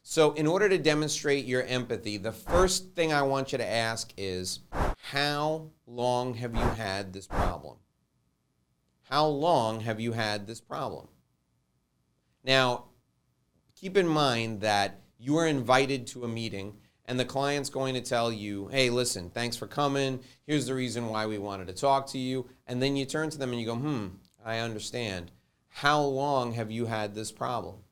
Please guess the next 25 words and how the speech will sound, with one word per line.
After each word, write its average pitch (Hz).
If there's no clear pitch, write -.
And 110
they're 113
gonna 120
tell 156
you. 120
And 120
the 123
second 160
question 143
you're 127
gonna 123
ask 131
them 120
is, 107
"I -
get 127
it. 104
And 143
how 180
has 151
this 147
impacted 139
you 113
personally?" 123
So, 120